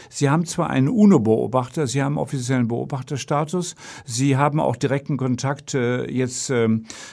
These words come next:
mit den jeweiligen Chefs der uno. Mit allen haben sie immer Chef gehabt. Die haben auch zum Teil Reisen in die, auf die beiden Seiten, äh, der Waffenstillstandslinie gemacht, waren in Marokko und in den Flüchtlingslagern.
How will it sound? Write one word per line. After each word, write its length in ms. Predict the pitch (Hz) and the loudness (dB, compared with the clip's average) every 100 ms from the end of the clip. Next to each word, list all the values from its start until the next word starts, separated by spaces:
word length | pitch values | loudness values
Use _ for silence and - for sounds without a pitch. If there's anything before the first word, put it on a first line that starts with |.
| - | 0
mit 420 | 127 131 - - | 2 2 -4 -4
den 220 | 131 120 | 0 2
jeweiligen 500 | 117 123 120 117 113 | 2 0 0 0 0
Chefs 360 | 110 131 120 - | 0 -2 -4 -2
der 140 | 113 | -2
uno. 440 | 139 135 147 180 190 - | 0 0 2 0 -4 -4
Mit 160 | 127 117 | -2 -2
allen 320 | - 127 139 | 0 0 0
haben 100 | 139 | 0
sie 100 | 123 | -2
immer 180 | 135 127 | -2 -2
Chef 240 | 135 156 | -2 -2
gehabt. 220 | 156 131 127 | 0 -2 2
Die 80 | |
haben 160 | 135 175 | 4 4
auch 140 | 143 | 2
zum 220 | - 139 120 | 0 -2 0
Teil 220 | 123 120 | 0 2
Reisen 480 | 113 127 139 139 120 | 4 4 4 0 0
in 160 | 117 | 0
die, 200 | 113 113 110 - | 0 -2 -6 -10
auf 120 | - 113 | -8 -2
die 100 | 120 | 2
beiden 280 | 120 135 | 4 4
Seiten, 520 | 113 120 123 120 101 98 - - - | 2 0 0 0 0 -4 -20 -20 -8
äh, 340 | 117 104 104 | -4 -2 -2
der 180 | - 110 | -4 -4
Waffenstillstandslinie 960 | 120 139 127 147 139 147 131 147 139 135 | -4 -4 -4 -6 -4 -4 -4 -2 -2 0
gemacht, 380 | 131 131 123 120 | 0 -2 -4 -2
waren 160 | 113 | 0
in 80 | 117 | 2
Marokko 380 | 107 101 110 127 | 0 -2 -2 -2
und 80 | 104 | -2
in 80 | |
den 60 | 104 | -4
Flüchtlingslagern. 920 | 120 151 151 143 - 139 139 165 165 | -4 -4 -4 -4 -2 -4 -2 -2 -4